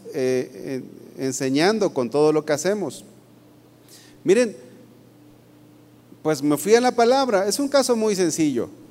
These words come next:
es un caso muy, muy sencillo, pero aplica para todo. Te quedaron a, eh, no te pagaron en un trabajo que tienes que hacer. Pues vas a la palabra y te reflejas. ¿Cómo tengo que actuar? ¿Qué tengo que decir?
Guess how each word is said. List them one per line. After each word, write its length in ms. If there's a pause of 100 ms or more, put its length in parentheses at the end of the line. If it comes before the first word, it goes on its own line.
(140)
es 160
un 80
caso 280
muy, 380
muy 300
sencillo, 480
pero 360 (380)
aplica 440
para 320
todo. 480 (600)
Te 160
quedaron 400
a, 240
eh, 380 (160)
no 240
te 100
pagaron 380
en 120
un 120
trabajo 440
que 120
tienes 240
que 80
hacer. 260 (1000)
Pues 140
vas 160
a 60
la 160
palabra 280
y 40
te 100
reflejas. 680 (680)
¿Cómo 280
tengo 360
que 80
actuar? 560 (520)
¿Qué 120
tengo 360
que 120
decir? 560